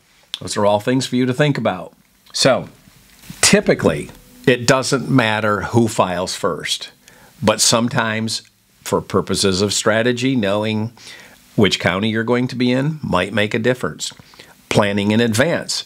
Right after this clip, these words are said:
is always a benefit, and sometimes you don't have a choice, and you simply have to file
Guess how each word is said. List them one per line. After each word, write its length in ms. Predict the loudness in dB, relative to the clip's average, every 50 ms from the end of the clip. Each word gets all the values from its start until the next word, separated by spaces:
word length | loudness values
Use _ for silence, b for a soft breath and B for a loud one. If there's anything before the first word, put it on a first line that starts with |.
| -2 0
is 180 | 0 0 0
always 380 | 0 0 0 0 0 0 -2 -2
a 60 | 0
benefit, 500 | 2 2 2 0 0 -4 -6 -8 -10 -10 -8
and 180 | -6 -4 -2 0
sometimes 540 | 0 0 0 0 0 -2 -2 -2 -4 -4 -4
you 80 | -2
don't 220 | 0 0 0 -2 -4
have 340 | -6 -4 -2 -2 -2 -2 -4
a 20 |
choice, 460 | -4 -2 0 0 0 0 0 -4 -6
and 160 | -4 -2 0
you 80 | 0 0
simply 400 | 0 2 0 0 0 0 0 0
have 200 | 0 0 -2 -4
to 60 | -8 -4
file 520 | -2 0 0 0 0 -2 -2 -4 -6